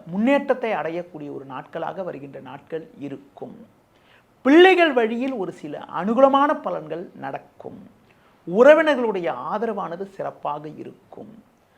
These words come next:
தொழில் வியாபாரத்தில் உங்கள் உழைப்புக்கான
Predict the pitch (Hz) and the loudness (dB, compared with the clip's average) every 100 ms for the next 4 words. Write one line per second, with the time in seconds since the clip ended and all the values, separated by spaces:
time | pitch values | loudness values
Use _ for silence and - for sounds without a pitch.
0 | _ _ _ - 269 320 392 403 392 - | _ _ _ 6 6 10 10 8 4 -6
1 | 185 185 196 254 285 233 180 - 208 208 | 0 6 6 6 4 2 -2 -8 -14 -14
2 | - _ _ _ _ _ _ 180 202 202 | -18 _ _ _ _ _ _ -4 0 -2
3 | 165 185 254 254 302 - 277 302 | -2 2 2 2 -2 2 2 2